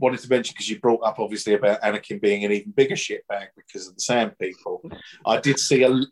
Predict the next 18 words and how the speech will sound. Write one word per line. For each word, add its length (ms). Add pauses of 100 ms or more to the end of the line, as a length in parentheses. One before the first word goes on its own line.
I 100
did 160
see 200
a 80
lovely, 640 (500)
I 60
did 120
see 160
a 60
lovely 240
thing 220
earlier 320
where 160
it 100
was 140
the, 400 (240)
um, 560 (720)
Vader 800